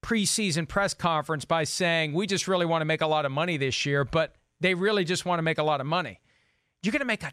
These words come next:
ton of money if you have Tom Brady. You're gonna sell all your tickets instantly. You're gonna sell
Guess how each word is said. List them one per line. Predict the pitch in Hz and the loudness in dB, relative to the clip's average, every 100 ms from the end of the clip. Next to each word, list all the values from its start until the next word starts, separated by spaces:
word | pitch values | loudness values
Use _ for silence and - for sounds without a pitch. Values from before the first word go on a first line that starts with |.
| - | -8
ton | - 202 | -6 -4
of | 156 | -2
money | 156 147 101 _ _ _ 143 | -2 -4 -8 _ _ _ -10
if | 147 | -4
you | 151 | 0
have | 147 139 | 0 -2
Tom | 151 139 | -4 -2
Brady. | 131 135 - _ _ _ 196 | -2 -4 -6 _ _ _ -4
You're | 233 | -2
gonna | 247 | 0
sell | - 240 202 190 - | 0 2 0 0 0
all | 175 196 190 | 2 2 2
your | 175 | -2
tickets | - - 185 - - - - _ _ - _ | -2 -4 -4 -6 -10 -10 -12 _ _ -20 _
instantly. | 233 214 - 127 117 - _ _ | -2 -2 -2 -8 -14 -20 _ _
You're | 196 214 | -2 0
gonna | 254 | 0
sell | - - 226 208 202 | 0 2 2 2 2